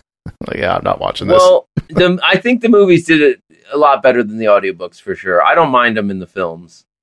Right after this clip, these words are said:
Speaker 2: Uh, some of 'em just, in the audiobooks, well, if you read the book, some of the songs are just, like, two pages long, so it's just
Speaker 1: I
Speaker 2: like,
Speaker 1: know.
Speaker 2: "Okay,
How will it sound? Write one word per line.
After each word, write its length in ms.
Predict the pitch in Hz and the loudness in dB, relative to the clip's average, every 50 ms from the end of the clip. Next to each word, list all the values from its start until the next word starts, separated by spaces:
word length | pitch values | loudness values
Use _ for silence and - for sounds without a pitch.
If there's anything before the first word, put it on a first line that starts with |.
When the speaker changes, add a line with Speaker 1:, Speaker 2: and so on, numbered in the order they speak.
| _ - | _ -6
Speaker 2:
Uh, 280 | 95 87 82 78 65 - - _ _ | -6 -6 -6 -8 -12 -14 -20 _ _
some 300 | - - - 143 151 156 | -14 -2 0 0 2 2
of 120 | 156 139 147 | 0 0 2
'em 200 | 143 127 123 113 | 2 2 0 0
just, 380 | 104 127 - - - _ _ _ _ _ _ _ _ _ _ _ _ | 0 -2 -2 -2 -6 _ _ _ _ _ _ _ _ _ _ _ _
in 80 | - 120 | -8 -6
the 100 | 117 117 | -2 0
audiobooks, 800 | 120 127 123 117 117 113 107 92 107 104 - - - - - _ _ _ _ _ _ _ _ _ _ | 2 2 4 4 2 2 0 2 0 -2 -2 -2 -10 -20 -20 _ _ _ _ _ _ _ _ _ _
well, 120 | 175 160 143 | 0 2 2
if 300 | 139 143 151 160 151 - | 0 0 0 -2 -2 -2
you 100 | 135 143 | -4 -2
read 180 | 127 127 120 - | 0 0 0 0
the 60 | 104 | -2
book, 240 | 90 - 220 220 - | -2 0 0 0 0
some 220 | - - 180 196 | 0 0 2 2
of 60 | 202 160 | 2 0
the 60 | 123 | -2
songs 360 | - - 170 165 151 127 110 | 0 2 2 2 2 2 0
are 60 | 127 | 0
just, 220 | 107 120 - - - | 0 0 -2 0 0
like, 200 | 120 104 - _ _ _ _ _ _ _ _ _ _ _ | 0 0 0 _ _ _ _ _ _ _ _ _ _ _
two 180 | - 147 131 - | -2 -2 -2 0
pages 420 | 131 131 117 98 90 98 85 80 | 0 0 0 0 -2 -6 -8 -6
long, 280 | 95 98 92 78 - - | -4 -2 -2 -2 -2 -8
so 120 | _ - 95 | _ -14 -14
it's 120 | - - | -8 -4
just 160 | 135 131 131 143 | -4 -2 0 0
Speaker 1:
I 40 | 160 | 0
Speaker 2:
like, 20 | 165 | 0
Speaker 1:
know. 160 | 151 - - | 0 -2 -4
Speaker 2:
"Okay, 400 | _ _ 85 80 73 71 - _ | _ _ -16 -16 -16 -18 -20 _